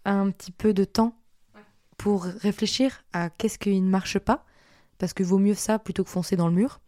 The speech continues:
Speaker 1: Et donc, euh, Clara, ici présente, euh, me coach, bien sûr, pour que je gère mon emploi du temps correctement. Et, euh, et effectivement, quand j'ai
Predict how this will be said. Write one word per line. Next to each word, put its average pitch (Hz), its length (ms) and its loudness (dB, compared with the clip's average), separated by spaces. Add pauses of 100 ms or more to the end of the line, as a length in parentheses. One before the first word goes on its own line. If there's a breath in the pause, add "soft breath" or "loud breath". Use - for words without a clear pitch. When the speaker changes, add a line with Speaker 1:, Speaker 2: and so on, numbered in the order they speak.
(720 loud breath)
Speaker 1:
Et 180 140 6
donc, 175 280 -2
euh, 165 200 -2
Clara, 180 320 0
ici - 180 -4
présente, 185 520 -2 (100)
euh, 175 60 -2
me 165 120 0
coach, - 540 -6 (100)
bien 160 160 -2
sûr, 180 320 -2
pour - 220 -6
que 170 100 -2
je 160 120 -2
gère 175 200 0
mon 165 200 -2
emploi 160 240 -2
du - 100 -8
temps 160 140 -4
correctement. 170 560 -8 (680 loud breath)
Et, 233 320 8
euh, 196 640 6 (180)
et 196 120 6
effectivement, 214 640 2 (640 soft breath)
quand 226 220 6
j'ai 190 480 2